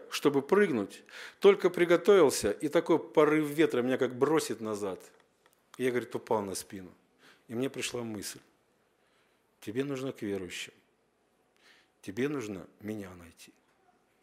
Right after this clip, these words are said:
Потому что я в свое время пришел на эту землю, и я готов тебя искупить.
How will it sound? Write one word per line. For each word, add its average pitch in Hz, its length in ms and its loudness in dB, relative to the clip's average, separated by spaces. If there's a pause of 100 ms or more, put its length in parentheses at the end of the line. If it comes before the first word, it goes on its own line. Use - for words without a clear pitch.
(400)
Потому 120 340 -2
что - 220 -8
я 127 240 -2
в - 60 -4
свое 131 260 -2
время 104 340 -6 (380)
пришел 110 360 -8
на 104 120 -8
эту 107 320 -8
землю, 113 440 -6 (540)
и 120 80 -10
я 117 160 2
готов 113 380 -2
тебя 101 300 -6 (180)
искупить. - 720 -14